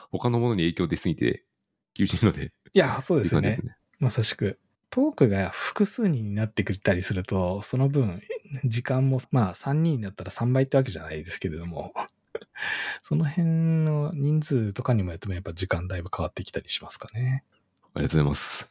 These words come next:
Speaker 1: あとじゃあ、ここまでで編集のメイントピックを終わりにして、最後に一個だけ脱線で、とはいえなんか機材がしょぼいとどう編集しても無駄だみたいな話もあり、富山さん、ピトパさんとかだと、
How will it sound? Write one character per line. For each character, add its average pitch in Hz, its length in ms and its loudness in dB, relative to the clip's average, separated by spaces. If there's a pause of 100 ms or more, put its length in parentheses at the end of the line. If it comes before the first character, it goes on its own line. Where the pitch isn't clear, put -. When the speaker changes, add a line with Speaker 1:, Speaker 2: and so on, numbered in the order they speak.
Speaker 1:
あ 87 100 0
と 82 120 -2
じ 80 80 2
ゃ 73 80 4
あ、 - 40 -4
こ - 180 -16
こ 101 60 0
ま 110 80 6
で 90 80 0
で 62 340 0
編 78 200 2
集 80 220 0
の 76 180 2
メ 78 140 0
イ 80 40 2
ン 80 40 0
ト 73 80 -4
ピ 71 120 -4
ッ - 20 -20
ク - 100 0
を 65 40 6
終 - 20 6
わ 65 60 6
り - 200 -2
に 69 60 -2
し - 40 -14
て、 - 60 -20
最 123 160 0
後 90 60 2
に 78 60 0
一 - 280 -6
個 92 100 2
だ 92 60 6
け - 80 0
脱 78 140 -2
線 92 260 0
で、 90 140 2 (120)
と 156 120 2
は 135 80 4
い 82 80 2
え 73 80 -2
な 87 100 -2
ん 85 40 -4
か 69 200 2
機 - 140 -8
材 110 140 6
が 78 80 2
し 78 80 -4
ょ - 20 2
ぼ 78 100 4
い 73 40 2
と 69 80 -2
ど 85 280 2
う 87 140 2
編 90 200 2
集 82 60 -2
し - 40 -10
て - 80 0
も 73 60 2
無 71 100 2
駄 73 80 2
だ 76 80 4
み 73 60 0
た 62 100 0
い - 20 4
な 64 60 0
話 69 220 2
も 62 140 0
あ 58 40 2
り、 52 200 -4 (500)
富 107 240 0
山 113 200 4
さ 110 160 2
ん、 101 60 -2
ピ - 80 -16
ト 117 100 4
パ 95 80 2
さ 87 120 2
ん 76 60 2
と 71 80 -6
か 71 100 2
だ 65 80 2
と、 65 300 -2